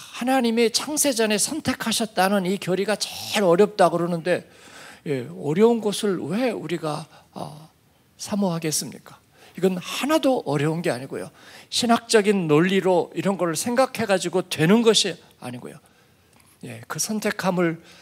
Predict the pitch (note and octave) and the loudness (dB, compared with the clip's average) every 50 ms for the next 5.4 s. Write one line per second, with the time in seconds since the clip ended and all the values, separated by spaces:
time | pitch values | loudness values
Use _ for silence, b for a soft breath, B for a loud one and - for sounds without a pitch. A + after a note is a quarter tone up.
0 | B B _ - - G#3 - C#4+ C#4 A#3+ A3+ - - G#3 G3+ G3+ G3 G3+ G3 F#3+ | B B _ -6 -6 -4 -2 -2 -2 -2 -2 -2 -2 0 0 0 0 0 -2 -4
1 | - - - - C4+ D4+ C4 A#3 G3+ F#3 G3 F#3+ E3+ F#3 F3 D#3+ E3 E3 D#3 C#3 | -4 -4 0 2 6 6 8 8 6 6 4 2 2 2 0 -2 -2 -4 -4 -6
2 | C3+ A#2+ - - - - - - _ _ _ _ _ _ _ _ _ _ _ _ | -6 -6 -6 -8 -10 -12 -16 -18 _ _ _ _ _ _ _ _ _ _ _ _
3 | _ _ _ _ _ _ _ _ - - C3+ C3+ B2+ - - - - - - - | _ _ _ _ _ _ _ _ -14 -10 -8 -4 -2 -2 -2 -4 -8 -14 -18 -20
4 | - - _ _ b b b b b b b b b b b b - - F3+ F3+ | -20 -20 _ _ b b b b b b b b b b b b -4 -2 0 2
5 | F3+ F3+ F3+ F3+ F3+ E3+ D#3 C#3 | 2 2 2 2 2 0 -2 -6